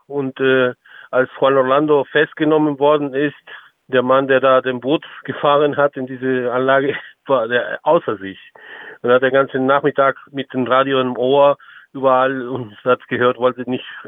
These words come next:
verpassen, was da abgegangen ist, ne? Also das ist schon ziemlich markant, ne, was,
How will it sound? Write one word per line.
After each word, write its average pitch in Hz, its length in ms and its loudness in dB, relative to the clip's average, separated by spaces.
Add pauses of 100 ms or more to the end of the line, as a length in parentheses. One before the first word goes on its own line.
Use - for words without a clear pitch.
verpassen, 123 440 -2
was 107 140 -4
da 107 120 0
abgegangen 98 560 -12
ist, 98 200 -20
ne? 98 80 -10
Also 101 240 -10
das 110 260 -4
ist - 100 -12
schon 107 360 -2 (800)
ziemlich 139 240 0
markant, 127 460 0
ne, 107 280 -4
was, 107 160 -2